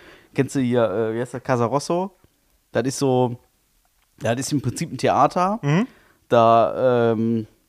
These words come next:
Speaker 1: gibt's vier, fünf Shows in einer großen Show verpackt. Und diese große Show wiederholt sich alle anderthalb Stunden.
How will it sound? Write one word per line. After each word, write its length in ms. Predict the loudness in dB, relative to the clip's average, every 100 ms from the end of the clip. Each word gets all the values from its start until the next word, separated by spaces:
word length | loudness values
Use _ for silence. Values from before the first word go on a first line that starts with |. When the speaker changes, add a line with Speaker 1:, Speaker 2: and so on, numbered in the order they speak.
| _
Speaker 1:
gibt's 400 | -8 -8 -8 -12 -14 -12
vier, 320 | 0 2 4
fünf 600 | 2 0 0 -4 -14 -20 _ _ _ _
Shows 380 | -6 -2 0 0
in 100 | -2
einer 260 | 0 0 0
großen 400 | -2 -4 -4 -4
Show 200 | -2 -4
verpackt. 500 | -4 -2 -2 -2 -20 _ _ _ -6
Und 200 | -2 0
diese 200 | 0 -4
große 380 | -2 -4 -4 -4
Show 280 | 0 0
wiederholt 340 | 2 0 0 -2
sich 260 | -6 -8 -6 0
alle 160 | 2
anderthalb 320 | 4 2 0 -4
Stunden. 340 | -6 -6 -10